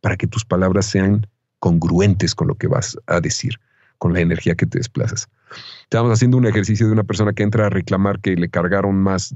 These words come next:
eh, en su recibo telefónico. Entonces entraba así con una cara de enojado, moviéndose rápido, movimientos hoscos, y llegaba a la, a, a, a la ventanilla y decía, "Señorita, tengo que hacer una aclaración".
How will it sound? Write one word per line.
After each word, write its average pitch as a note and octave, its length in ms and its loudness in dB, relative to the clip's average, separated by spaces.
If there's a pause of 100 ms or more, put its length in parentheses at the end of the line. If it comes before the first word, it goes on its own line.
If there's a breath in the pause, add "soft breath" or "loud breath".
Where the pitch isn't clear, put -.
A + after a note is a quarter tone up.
eh, E2 220 0
en D#2 120 0
su E2+ 180 -4
recibo F#2 360 0
telefónico. F#2 560 0 (840)
Entonces A#2 200 2
entraba A#2+ 300 4
así A#2 180 2
con A2+ 160 2
una A#2+ 120 6
cara A#2+ 160 2
de A2+ 60 4
enojado, A#2 420 2
moviéndose G#2+ 480 2
rápido, A2 560 0
movimientos G2+ 600 -2
hoscos, A2+ 360 -2 (320 loud breath)
y A2+ 80 2
llegaba C#3+ 300 2
a - 20 0
la, B2+ 100 2
a, A#2+ 160 -2
a, A2+ 160 -2
a A2 200 0
la G#2+ 120 2
ventanilla G#2+ 440 2
y B2+ 40 2
decía, B2+ 300 2 (1300 loud breath)
"Señorita, E3+ 460 0
tengo G3+ 280 -2
que - 120 -2
hacer D#3 180 2
una D#3 160 6
aclaración". A#2+ 720 6